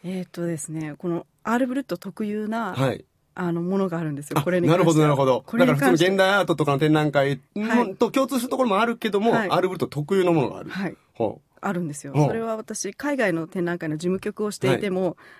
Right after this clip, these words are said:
Speaker 1: あの、発生することなんですけども、
Speaker 2: はいはい。
Speaker 1: この人たちは、あの、自分がアーティストになろうとして作品を作っているわけではないので、
Speaker 2: うん。はいはい。
Speaker 1: あの、そもそも作品の画像というものはなかったり、
Speaker 2: うん。
Speaker 1: ちゃんとした写真がなかったり、
Speaker 2: はいはい。
Speaker 1: 作品のサイズが書いてある、
Speaker 2: う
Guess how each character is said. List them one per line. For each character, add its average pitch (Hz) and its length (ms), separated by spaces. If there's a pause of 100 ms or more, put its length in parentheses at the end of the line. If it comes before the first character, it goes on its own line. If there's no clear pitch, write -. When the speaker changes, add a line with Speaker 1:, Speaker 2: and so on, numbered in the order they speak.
Speaker 1:
あ 180 100
の、 175 80
発 190 200
生 196 120
す 175 120
る 185 60
こ 185 100
と 180 100
な 156 140
ん 139 60
で 147 60
す 143 80
け 139 80
ど 190 80
も、 190 40
Speaker 2:
は 214 80
い 233 60
は 220 80
い。 208 140
Speaker 1:
こ 262 100
の 269 80
人 202 120
た 175 80
ち - 140
は、 175 200 (100)
あ 165 160
の、 160 220
自 220 180
分 254 260
が 247 240
ア 285 40
ー 277 60
テ 220 120
ィ - 20
ス - 60
ト 143 260 (180)
に 127 240
な 185 120
ろ 233 120
う - 40
と 156 160
し - 100
て 214 180
作 170 240
品 180 100
を 180 40
作 190 200
っ - 20
て 160 160
い 147 80
る 165 120
わ 180 120
け 170 100
で 147 80
は 139 100
な 143 220
い 131 220
の 143 120
で、 127 80
Speaker 2:
う 107 40
ん。 - 20
は - 20
い - 20
は 90 60
い。 - 40 (480)
Speaker 1:
あ 175 120
の、 175 80
そ 311 140
も 320 100
そ 196 140
も 220 320
作 214 200
品 285 100
の 254 80
画 185 140
像 226 180
と 262 80
い 262 40
う 254 60
も 254 80
の 233 80
は 165 180 (140)
な 196 100
か 185 120
っ - 100
た 147 120
り、 202 160
Speaker 2:
う - 20
ん。 - 40 (260)
Speaker 1:
ち - 60
ゃ 220 60
ん - 40
と 214 100
し - 60
た 190 140
写 202 140
真 208 220
が 202 80
な 196 100
か 160 120
っ 143 60
た 113 120
り、 202 280
Speaker 2:
は - 120
い - 40
は 240 40
い。 208 40
Speaker 1:
作 214 160
品 226 100
の 214 240
サ 262 180
イ 240 40
ズ 175 80
が 165 160
書 190 100
い 165 100
て 156 100
あ 147 80
る、 135 100
Speaker 2:
う 123 40